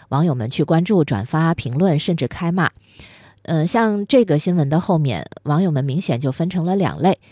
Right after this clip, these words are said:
一类呢是同情孩子、指责妈妈的，呃，因为你再穷也不是孩子的错，打是错误的教育方法，怎么能那样打孩子呢？那另一类呢是同情妈妈的啊，如果不是因为穷，谁会为了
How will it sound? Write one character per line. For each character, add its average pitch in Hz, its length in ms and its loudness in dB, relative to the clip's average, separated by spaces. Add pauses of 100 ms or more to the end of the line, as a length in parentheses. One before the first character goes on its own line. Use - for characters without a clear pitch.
(140)
一 165 140 0
类 233 180 4
呢 175 300 2
是 170 360 2
同 156 200 -2
情 180 120 -2
孩 151 240 -4
子、 165 140 0
指 - 180 -6
责 113 200 -4
妈 165 180 0
妈 147 160 0
的， - 180 -6 (360)
呃， 127 160 -6
因 196 120 -4
为 214 320 2 (160)
你 147 140 -4
再 226 180 4
穷 175 400 -2
也 143 140 0
不 147 160 0
是 226 140 -2
孩 127 200 -2
子 254 100 -6
的 240 120 4
错， 180 280 0 (520)
打 - 200 -2
是 170 160 -2
错 226 220 2
误 156 60 2
的 135 100 0
教 139 220 2
育 127 60 0
方 135 220 -2
法， - 220 -6 (800)
怎 139 160 -4
么 127 60 -6
能 131 120 -4
那 160 60 0
样 170 160 2
打 135 140 -4
孩 123 180 -6
子 165 160 0
呢？ 143 160 0 (340)
那 202 140 4
另 262 220 2
一 202 80 2
类 202 180 2
呢 160 160 4
是 170 180 0
同 156 240 -2
情 151 220 -2
妈 196 180 0
妈 175 160 0
的 110 240 -4
啊， 123 200 -4
如 151 120 0
果 196 140 2
不 - 100 -2
是 226 140 0
因 254 140 -2
为 208 100 2
穷， 135 500 -4
谁 - 280 -2
会 226 200 2
为 190 220 4
了 143 160 0